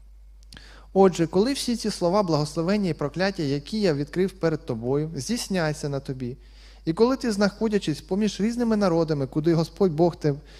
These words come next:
тебе запровадить, візьмеш близько до свого серця і навернешся до Господа свого Бога всім своїм серцем та всією своєю душею, коли… Ти та твої сини почують,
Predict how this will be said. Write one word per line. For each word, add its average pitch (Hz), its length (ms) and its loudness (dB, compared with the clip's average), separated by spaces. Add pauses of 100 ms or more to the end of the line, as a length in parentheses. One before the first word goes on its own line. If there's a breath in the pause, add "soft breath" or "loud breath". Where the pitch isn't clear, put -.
(480 loud breath)
тебе 160 240 4
запровадить, 156 760 2
візьмеш 175 500 2
близько 220 520 0
до 185 160 2
свого 165 340 0
серця 139 560 -2 (120)
і 175 60 -8
навернешся 202 680 -2
до 190 140 0
Господа 175 440 -2
свого 143 320 -4
Бога 202 420 -2 (600 loud breath)
всім 254 440 -2
своїм 196 400 0
серцем 156 580 -2 (120)
та 147 100 0
всією 190 420 -4
своєю 196 240 -4
душею, 180 340 -2
коли… 220 400 0 (260)
Ти 202 320 0
та - 220 -4
твої 175 400 -2
сини 226 380 0
почують, 196 720 -2